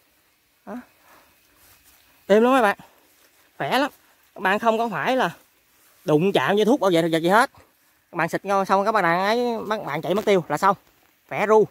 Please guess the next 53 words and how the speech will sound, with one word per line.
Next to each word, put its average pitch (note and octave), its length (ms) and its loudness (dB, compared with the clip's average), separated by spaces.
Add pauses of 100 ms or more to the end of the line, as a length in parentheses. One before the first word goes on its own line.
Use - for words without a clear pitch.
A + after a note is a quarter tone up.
(720)
Đó, E3 220 0
nó G3+ 60 -6
đang, E3+ 240 -2 (680)
nó F#3 60 -8
đang E3+ 140 2
mở D#3+ 260 2
lớn, A3+ 300 4
mở G3+ 280 0
lá A3+ 180 0
rồi F3 100 0
các E3 60 2
bạn. D3+ 140 0 (160)
Thấy E3 260 -2
không? - 80 -18 (460)
Không E3 180 -8
có F#3 100 0
còn C#3 160 -2
rầy. A2 100 -6 (920)
Khỏe D3 200 2
không? - 100 -4 (920)
Đó. D#3+ 220 -2 (100)
Còn E3+ 280 4
đằng, F3 140 4
đằng F3 120 4
sau G#3+ 220 4
mình F#3 140 4
sẽ A#3 100 0
xịt F#3+ 140 -4
comfy A3+ 400 4
hả G#3+ 60 6
các A#3 80 4
bạn? A3+ 180 4 (800)
Đó, D4 200 -8 (180)
thì A3 140 -6
cái C#4+ 200 -2
dòng A3+ 200 2
nào A3 160 2
mà G#3+ 220 0 (120)
nó D#4+ 120 -4
rẻ A3 200 -2
tiền B3 220 0
thôi. C#4+ 160 -4 (140)
Mình A3+ 280 -4
lần G#3+ 180 2
đầu G#3+ 140 4
là A3 80 2
mình G3+ 400 0
chơi A#3 160 4
một G#3 60 0
lần G3 140 2
mất C#4+ 100 -2
tiền G#3 180 2
nha. A3+ 100 2